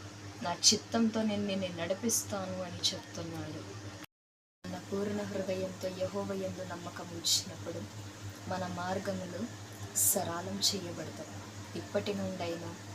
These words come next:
దేవుణ్ణి మీ ప్రతి నిర్ణయంలో, మీ జీవితంలో, మీ అడుగుజాడల్లో ఆయనను, ఆయనకు మొదటి స్థానం ఇవ్వండి, ఆయనకు ప్రాధాన్యత ఇవ్వండి.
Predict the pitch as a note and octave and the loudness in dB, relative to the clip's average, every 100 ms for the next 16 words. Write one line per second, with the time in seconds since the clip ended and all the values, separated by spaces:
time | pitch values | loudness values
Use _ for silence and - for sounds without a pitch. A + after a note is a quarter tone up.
0 | - - - - E3 F3+ F#3 F#3+ F#3 F3+ | -10 -10 -10 -8 -4 0 0 0 -2 -4
1 | F3+ - - - - - - F3+ F3 - | -6 -8 -10 -10 -10 -10 -6 -4 -4 0
2 | G3 G3 - A#3+ A#3+ G#3 G3+ F#3+ F#3 F#3 | 2 2 4 10 10 10 6 2 0 0
3 | F3 F3 F3 - F3+ - G3 G3 G#3+ A3 | -2 -4 -4 -4 -4 2 4 6 6 6
4 | A3 G3 F#3 F3 F3+ F#3 F#3 F#3 F3+ G3+ | 4 2 0 -2 -4 -2 0 6 6 8
5 | A3+ G#3 G3+ F#3 F3 F3 F3 F3 E3+ E3+ | 4 6 4 2 0 -2 0 0 0 -2
6 | E3+ E3+ - E3+ F3 F3 E3+ G#3 E3+ E3+ | -4 -6 -2 0 0 0 -2 0 0 2
7 | F#3+ G#3 G#3+ - F#3 F3 E3+ E3+ E3 E3 | 2 4 6 4 2 -6 -6 -4 -4 -2
8 | E3 F3+ F#3 F#3 F#3 E3 D#3+ E3 G3 G3 | -2 -2 -4 -4 -4 -4 -4 -6 -4 -4
9 | F#3 D#3+ D3+ D3+ | -4 -6 -6 -6